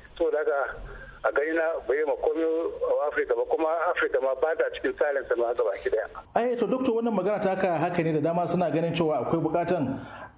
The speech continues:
Speaker 2: al'ummomi da kuma shugabanni na Afirka su fara tunanin cewa fa ba fa mai musu wani abu. Su da kansu ne za su, don haka su daina ma tunani da kuma jiran cewa sai wasu sun yi musu waɗansu abubuwa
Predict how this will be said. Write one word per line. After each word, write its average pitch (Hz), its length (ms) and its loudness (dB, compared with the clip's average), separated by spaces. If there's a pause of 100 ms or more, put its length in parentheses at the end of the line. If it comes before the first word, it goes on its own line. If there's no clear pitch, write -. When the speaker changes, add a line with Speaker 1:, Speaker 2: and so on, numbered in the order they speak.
(180)
Speaker 2:
al'ummomi 175 680 2
da 160 80 4
kuma 165 200 0
shugabanni 139 720 2
na 175 160 0
Afirka 143 420 0
su 117 80 -2
fara 175 220 0
tunanin 147 380 0
cewa 151 260 2
fa 147 80 2
ba 156 140 2
fa 160 100 0
mai 139 120 2
musu 135 260 0
wani 117 140 2
abu. 101 280 0 (480)
Su 202 160 0
da - 80 2
kansu 180 300 2
ne 135 80 2
za 139 100 0
su, 131 60 0
don 156 100 2
haka 170 160 0
su 135 320 0
daina 160 220 2
ma 151 180 2
tunani 147 300 0
da 139 80 2
kuma 139 200 2
jiran 147 240 0
cewa 147 460 0 (180)
sai - 160 0
wasu 156 220 0
sun 160 140 2
yi 160 40 2
musu 160 260 0
waɗansu 139 840 0
abubuwa 143 560 0